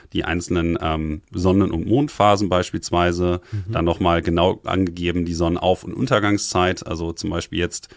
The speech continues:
Speaker 1: in diesem Falle am achtzehnten sechsten zweitausendeinundzwanzig geht die Sonne um zwei Uhr fünfunddreißig auf und <laughs> der Mond um zwei Uhr drei unter zum Beispiel. Ähm, dann kann ich mir noch, äh, nautisch, zwi-,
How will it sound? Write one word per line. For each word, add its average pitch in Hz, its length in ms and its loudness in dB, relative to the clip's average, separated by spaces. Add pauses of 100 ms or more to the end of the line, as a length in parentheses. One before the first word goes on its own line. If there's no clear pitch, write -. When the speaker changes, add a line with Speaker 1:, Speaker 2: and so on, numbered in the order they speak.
(200)
Speaker 1:
in - 60 -8
diesem 90 200 -2
Falle 92 320 2
am 85 280 0
achtzehnten 92 500 -2
sechsten 92 360 -2
zweitausendeinundzwanzig 82 1080 -2 (300)
geht 87 160 -6
die 85 80 -2
Sonne 80 240 0
um 78 300 -6
zwei 78 340 -2
Uhr 78 200 -8
fünfunddreißig 85 840 -2
auf 95 400 0 (400)
und 85 320 -2 (180)
<laughs> - 200 -8
der 95 80 2
Mond 92 320 0
um 87 240 0 (260)
zwei 78 300 -4
Uhr 78 80 -2
drei 76 260 -4
unter 127 360 0
zum 98 180 0
Beispiel. 85 580 0 (560)
Ähm, 80 240 0
dann 82 100 -2
kann 85 120 -2
ich 85 120 -2
mir 90 80 2
noch, 82 300 -2
äh, 82 180 0
nautisch, 101 500 0
zwi-, - 300 -6